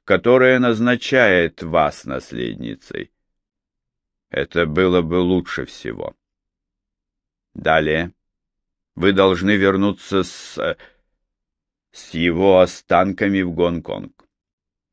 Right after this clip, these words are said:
Будьте готовы к тому, что его мать поведёт себя враждебно. На людях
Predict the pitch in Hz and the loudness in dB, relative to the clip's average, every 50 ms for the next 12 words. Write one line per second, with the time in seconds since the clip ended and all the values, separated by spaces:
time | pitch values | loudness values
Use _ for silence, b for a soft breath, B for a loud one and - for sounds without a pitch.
0 | _ - 87 98 98 - _ - 107 101 92 101 95 - - 95 101 98 92 - | _ -4 -2 -2 -2 -2 _ -2 -2 0 2 2 2 2 2 2 2 2 0 0
1 | - 104 98 98 101 101 - - - 101 98 98 92 92 90 95 92 95 98 101 | 0 0 2 2 0 -2 -4 -6 -2 -2 0 2 2 2 2 2 2 2 2 0
2 | 95 - - 92 90 90 90 87 92 92 90 - - - 90 82 87 87 85 87 | 0 -2 -2 0 0 0 2 2 2 0 0 -2 -6 -6 -2 0 0 0 0 0
3 | 87 87 82 80 76 - 73 65 64 - - 52 55 57 - _ _ _ _ _ | 0 0 -2 -4 -8 -8 -8 -8 -8 -8 -10 -12 -12 -12 -14 _ _ _ _ _
4 | _ _ _ _ _ _ _ - 85 87 95 95 95 92 92 98 101 101 117 127 | _ _ _ _ _ _ _ -8 -4 -2 2 2 4 4 4 2 0 -2 -2 -4
5 | 135 - - _ | -6 -6 -14 _